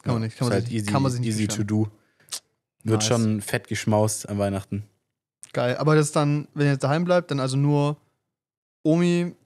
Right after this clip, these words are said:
Speaker 1: deine Schwester, deine Eltern?
Speaker 2: Ja.
Speaker 1: Ja, ja, gut. Also
Speaker 2: Meine
Speaker 1: Heiligabend.
Speaker 2: Freunde kommen dann später noch
Speaker 1: Es
Speaker 2: dazu, aber
Speaker 1: Ja.
Speaker 2: ja.
Speaker 1: Ja, okay. Nee, die ist ja
Speaker 2: Ja.
Speaker 1: auch bei ihrer Family, oder?
Speaker 2: Genau.
Speaker 1: Ja, ja. Ja, und dann kommt sie halt abends vorbei.
Speaker 2: Ja.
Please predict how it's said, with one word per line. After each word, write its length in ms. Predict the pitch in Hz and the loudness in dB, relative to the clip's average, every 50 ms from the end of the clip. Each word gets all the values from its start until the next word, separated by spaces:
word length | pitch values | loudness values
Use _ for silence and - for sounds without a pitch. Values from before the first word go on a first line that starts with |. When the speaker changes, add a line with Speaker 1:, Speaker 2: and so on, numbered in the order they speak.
| _ - | _ -4
Speaker 1:
deine 160 | 135 131 131 | -2 -2 0
Schwester, 260 | - 156 143 - 139 | 0 0 0 0 0
deine 160 | 127 120 117 | -2 -2 -2
Eltern? 300 | 110 107 - 107 104 107 - _ _ _ - | -4 -4 -6 -8 -12 -12 -14 _ _ _ -2
Speaker 2:
Ja. 160 | 110 104 - - - _ _ _ _ _ _ _ - | -2 -2 -2 -4 -12 _ _ _ _ _ _ _ 0
Speaker 1:
Ja, 220 | 165 143 123 - - _ - 151 | 2 2 2 2 -2 _ -14 -12
ja, 120 | 135 117 - _ - _ | -12 -12 -12 _ -20 _
gut. 220 | - - - - _ _ | -20 -20 -20 -20 _ _
Also 140 | - 143 139 | -2 0 2
Speaker 2:
Meine 80 | 139 147 | 4 4
Speaker 1:
Heiligabend. 80 | 139 131 | 4 4
Speaker 2:
Freunde 180 | 117 117 113 101 | 4 2 2 2
kommen 160 | - 110 110 | 0 0 2
dann 120 | 104 101 | 2 0
später 260 | - - 120 110 123 | 0 -2 0 0 2
noch 120 | 117 110 107 | 0 0 0
Speaker 1:
Es 60 | - | -2
Speaker 2:
dazu, 400 | 110 104 - - 113 107 107 87 | -2 -4 -2 -2 -2 -2 -2 -2
aber 200 | - 92 95 95 | -4 -4 -2 0
Speaker 1:
Ja. 220 | 120 147 127 117 - _ _ _ _ _ - | 2 2 0 0 -4 _ _ _ _ _ -12
Speaker 2:
ja. 180 | 90 87 90 101 - - | -8 -8 -8 -8 -10 -10
Speaker 1:
Ja, 100 | 139 - - | -12 -12 -12
okay. 300 | - 175 - - 196 185 147 _ _ _ _ _ _ _ _ _ _ _ _ _ _ - - | -14 -18 -16 -14 -12 -12 -14 _ _ _ _ _ _ _ _ _ _ _ _ _ _ -10 -4
Nee, 80 | 151 139 | -2 -2
die 60 | 135 | 0
ist 60 | 127 127 | 2 2
ja 60 | 127 | 2
Speaker 2:
Ja. 60 | 123 | 2
Speaker 1:
auch 60 | - | 2
bei 100 | - 127 | 2 0
ihrer 120 | 123 117 120 | 0 0 -2
Family, 320 | - 127 120 120 120 120 | -4 -4 -4 -2 -2 -2
oder? 180 | 127 170 175 - _ _ | -4 -4 -6 -8 _ _
Speaker 2:
Genau. 240 | - 117 104 95 92 | -2 -2 0 0 0
Speaker 1:
Ja, 80 | - 123 | -2 -4
ja. 160 | 113 120 - _ _ - - | -4 -6 -10 _ _ -14 -14
Ja, 80 | - - | -12 -8
und 80 | - 123 | -6 -6
dann 80 | 123 127 | -4 -4
kommt 180 | - 123 - | -4 -4 -4
sie 40 | - | -4
halt 80 | 110 110 | -4 -2
abends 240 | 107 113 120 123 - | -2 -4 -4 -6 -10
vorbei. 260 | 123 127 127 135 131 _ _ _ - | -12 -12 -12 -12 -14 _ _ _ -8
Speaker 2:
Ja. 140 | 101 98 | -8 -8